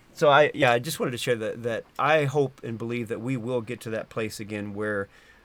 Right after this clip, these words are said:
uh, we will be able to, as human beings, start to pick up on those frequencies and hear the, hear nature again,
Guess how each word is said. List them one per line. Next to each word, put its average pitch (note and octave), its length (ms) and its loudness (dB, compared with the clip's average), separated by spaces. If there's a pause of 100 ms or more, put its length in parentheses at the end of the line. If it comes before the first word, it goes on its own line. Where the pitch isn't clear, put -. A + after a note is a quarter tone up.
(120)
uh, G#2+ 340 2
we B2 200 -6
will A#2 160 -6
be A2 220 -4
able A2 220 -2
to, G#2+ 240 -10
as A#2 240 -2
human A2 260 -8
beings, G#2 320 -10
start G#2+ 300 -10
to G2+ 40 -18
pick - 220 -10
up G2+ 140 -8
on G#2 100 -10
those F#2+ 120 -12
frequencies G2+ 680 -12 (640)
and A2 160 -4
hear C3+ 360 -2
the, A2 280 -6
hear C3 220 -4
nature A2 440 -6
again, F#2+ 460 -12